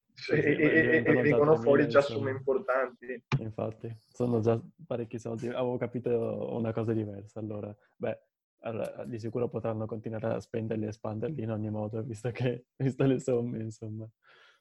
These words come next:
Speaker 2: Eh, sono
Speaker 1: Eh.
Speaker 2: somme decisamente importanti che f-, fanno anche capire un po', eh, quanto sia effettivamente il fatturato di,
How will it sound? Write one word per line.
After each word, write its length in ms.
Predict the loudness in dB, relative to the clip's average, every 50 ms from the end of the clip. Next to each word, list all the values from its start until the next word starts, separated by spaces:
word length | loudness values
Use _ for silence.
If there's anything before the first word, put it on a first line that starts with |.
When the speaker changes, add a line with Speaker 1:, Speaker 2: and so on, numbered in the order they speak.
| _ _ _ 2
Speaker 2:
Eh, 120 | 4 4 4
sono 160 | 4 2 -2
Speaker 1:
Eh. 40 | -2
Speaker 2:
somme 180 | 0 2 4
decisamente 460 | 4 4 2 0 0 0 0 0 0 -2
importanti 560 | -2 0 0 0 0 0 0 0 2 2 2
che 100 | 0 -2
f-, 120 | -4 -6
fanno 260 | -8 -6 -2 0 0
anche 220 | 0 0 0 0 0
capire 360 | 0 -2 -2 -2 -2 0 0
un 120 | 0 0
po', 380 | 0 2 4 6 8 8 10 8
eh, 220 | 8 6 2 -4
quanto 420 | -6 -2 -2 0 0 0 0 -2 -4
sia 240 | -4 -2 0 0 0
effettivamente 580 | 0 0 -4 -6 -4 -4 -2 -2 -2 0 0
il 80 | -2 0
fatturato 720 | -2 -4 -4 -2 0 0 2 0 0 0 0 0 0 0
di, 440 | 0 0 0 -2 -2 -4 -6 -6